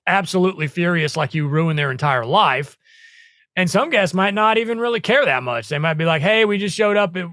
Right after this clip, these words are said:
it looks like they forgot to clean. We're washing the laundry. You know, we're washing the sheets. Uh, we just wanted to let you know," you know? So my, my piece of advice there, again, on the landlord side of things, is to just, uh, take that case by case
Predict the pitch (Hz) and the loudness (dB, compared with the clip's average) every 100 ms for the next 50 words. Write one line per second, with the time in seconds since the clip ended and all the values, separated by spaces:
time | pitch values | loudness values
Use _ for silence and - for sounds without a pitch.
0 | - 160 165 185 196 185 170 170 165 170 | -8 -6 -2 0 0 0 -2 -2 -2 -2
1 | 147 165 180 170 160 160 156 - 147 139 | -2 0 2 2 2 2 2 0 -2 0
2 | 135 120 104 107 - 151 143 147 151 135 | 0 -2 -6 -18 -10 -4 0 2 2 0
3 | 151 131 - 123 - - - 147 127 123 | -2 -4 -4 -8 -10 -18 -12 -6 -4 -4
4 | 123 127 139 143 151 135 135 127 135 127 | -6 -8 -8 -4 -2 0 0 0 -2 0
5 | 120 117 127 151 131 120 120 _ - - | 0 -4 -12 -8 -4 -4 -6 _ -20 -18
6 | - 185 175 147 _ _ _ _ _ _ | -2 2 2 -2 _ _ _ _ _ _
7 | _ _ _ _ 190 233 196 254 240 240 | _ _ _ _ -6 -4 0 -2 0 -6
8 | 196 190 208 175 202 196 185 185 170 170 | -6 -4 -2 -2 -2 -2 -2 -2 -2 0
9 | 196 196 170 151 165 147 127 156 151 135 | 0 0 -2 0 -4 -4 -4 -4 -4 -4
10 | 151 139 - 160 139 160 - 165 139 196 | -6 -6 -6 -6 -4 -6 -2 -2 0 -2
11 | 190 190 156 185 185 - 170 135 - 220 | 0 0 -2 -2 -2 0 -2 -2 -2 0
12 | 226 196 - | 0 -4 -8